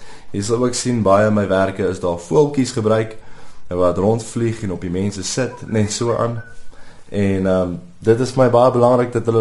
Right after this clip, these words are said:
daar is, want dit is absoluut 'n simboliese, eh,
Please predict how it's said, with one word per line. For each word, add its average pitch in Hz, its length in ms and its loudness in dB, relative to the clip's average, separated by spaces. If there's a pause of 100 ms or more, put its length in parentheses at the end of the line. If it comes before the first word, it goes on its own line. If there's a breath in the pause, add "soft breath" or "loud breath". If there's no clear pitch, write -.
(140)
daar 131 120 6
is, 101 160 0
want 95 140 -4
dit 104 140 -2
is 110 100 -2
absoluut 104 400 -4
'n 107 40 -6
simboliese, 101 920 0 (340)
eh, 87 460 -2